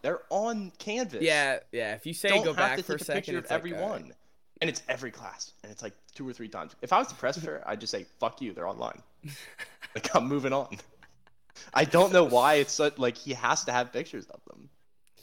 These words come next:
Speaker 2: Matt,
Speaker 1: Why is he not, like, I can't stand
Speaker 2: it's
Speaker 1: every
Speaker 2: not like
Speaker 1: time he
Speaker 2: it's,
Speaker 1: does it,
Speaker 2: it's not like it's
Speaker 1: I,
Speaker 2: back in
Speaker 1: like,
Speaker 2: high school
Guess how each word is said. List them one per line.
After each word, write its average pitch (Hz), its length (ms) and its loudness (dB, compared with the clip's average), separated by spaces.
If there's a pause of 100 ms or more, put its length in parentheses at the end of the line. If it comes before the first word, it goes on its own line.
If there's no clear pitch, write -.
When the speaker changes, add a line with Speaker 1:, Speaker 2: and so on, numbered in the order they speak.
(920)
Speaker 2:
Matt, 160 220 2
Speaker 1:
Why - 80 -2
is - 140 -2
he - 80 -12
not, 85 260 -6
like, 110 160 0
I 107 100 2
can't 104 420 -4
stand 185 200 -2
Speaker 2:
it's - 80 2
Speaker 1:
every 226 100 10
Speaker 2:
not 262 60 6
like 269 80 6
Speaker 1:
time 147 100 6
he 139 40 0
Speaker 2:
it's, - 100 -6
Speaker 1:
does 110 220 2
it, 110 80 -4
Speaker 2:
it's - 80 -10
not 185 80 4
like 233 140 2
it's 208 120 -6
Speaker 1:
I, 185 60 8
Speaker 2:
back 175 80 8
in - 60 -4
Speaker 1:
like, 123 100 4
Speaker 2:
high 165 160 0
school 120 440 -10